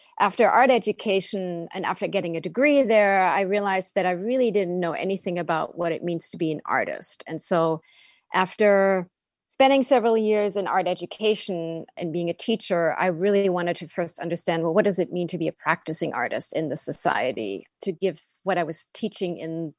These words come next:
the classroom some sort of context. So I went back to get an M F A in sculpture, and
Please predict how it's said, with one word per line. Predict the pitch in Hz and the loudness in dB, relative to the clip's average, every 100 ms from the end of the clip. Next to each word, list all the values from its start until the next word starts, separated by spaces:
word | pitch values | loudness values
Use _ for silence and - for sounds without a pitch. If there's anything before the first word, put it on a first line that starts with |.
| _ - | _ -12
the | |
classroom | - - 165 - 160 147 | -8 -4 -4 -4 -12 -14
some | - 185 175 | -10 -10 -8
sort | 170 | -12
of | - | -14
context. | - - - - - - - - _ _ - - - | -10 -8 -8 -12 -16 -16 -20 -20 _ _ -20 -20 -10
So | - 247 226 220 214 202 | 2 6 8 6 4 2
I | 196 | 2
went | 220 262 | 2 4
back | 269 254 254 | 4 2 0
to | - 247 226 220 | -4 -2 0 0
get | 208 202 | 2 0
an | 190 | 0
M | 185 | -4
F | 190 196 | -6 -2
A | 190 185 | -2 -2
in | - 165 | -4 -10
sculpture, | - 175 165 - 160 165 - | -4 -4 -4 -8 -8 -8 -10
and | 170 180 180 180 180 | -10 -6 -6 -6 -8